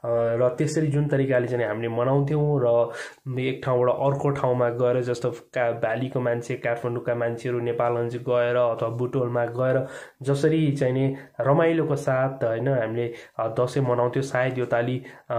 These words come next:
मनाउन नसकिएला because of this covid। अब गाडीमा जान पनि डरै छ, हेर्नुहोस् गाइज, है,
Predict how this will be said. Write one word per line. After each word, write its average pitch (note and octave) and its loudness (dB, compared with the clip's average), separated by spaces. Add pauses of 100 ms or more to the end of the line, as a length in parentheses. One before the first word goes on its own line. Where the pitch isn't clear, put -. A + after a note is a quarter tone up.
(320)
मनाउन B2 2
नसकिएला C3+ 0
because B2 -2
of A#2 2
this A#2+ -6 (200)
covid। B2 0 (300)
अब A#2+ -2
गाडीमा C3 2
जान B2 2
पनि A#2+ -2
डरै B2+ 0
छ, - -6
हेर्नुहोस् A#2 0
गाइज, A#2+ 0
है, C3 -2